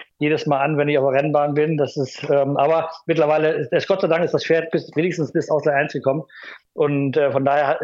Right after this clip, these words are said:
wurde es nachher mir, wurde es mir verziehen, aber ich sage es auch nicht mehr. Ja, und der zweite Mal war vielleicht Ruffalo, weil der ist am Anfang, sein erster Start in Hoppegarten, der hat auch sehr, sehr gut gearbeitet und der kam dann irgendwann so zehn, fünfzehn Längen hinterm letzten an und das war wirklich schon sehr,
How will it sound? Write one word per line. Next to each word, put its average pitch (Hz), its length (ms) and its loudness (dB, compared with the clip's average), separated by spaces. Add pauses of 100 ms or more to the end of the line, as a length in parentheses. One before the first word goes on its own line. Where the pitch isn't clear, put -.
(140)
wurde 147 180 2
es - 120 -2
nachher 147 220 2
mir, 151 220 0
wurde 147 180 0
es - 160 -4
mir 143 140 0
verziehen, 170 420 0
aber 143 160 2
ich 120 100 -2
sage 147 200 2
es 143 100 0
auch 139 80 2
nicht 139 180 -2
mehr. 156 260 0 (760)
Ja, 123 100 2
und 131 160 2
der 127 320 0 (100)
zweite 143 320 0
Mal 143 300 2
war 143 160 2
vielleicht 139 340 0
Ruffalo, 160 400 0
weil 139 440 0
der 139 140 2
ist - 200 -6 (160)
am 135 100 0
Anfang, 143 580 0
sein 143 180 2
erster 151 300 2
Start 147 240 0
in 143 100 0
Hoppegarten, 147 600 0 (380)
der 131 120 2
hat - 60 -4
auch 143 240 2
sehr, 147 240 2
sehr 151 80 2
gut 151 200 -2
gearbeitet 147 580 2
und 139 120 0
der 143 120 2
kam 147 240 0
dann 147 120 0
irgendwann 135 480 0 (600)
so - 80 -2
zehn, 151 260 -2
fünfzehn 147 460 -2
Längen 143 200 2
hinterm 147 360 0
letzten 151 340 -2
an 139 220 0
und 123 80 0
das 127 180 0
war 127 160 2
wirklich 127 260 -2
schon 127 240 0
sehr, 123 340 0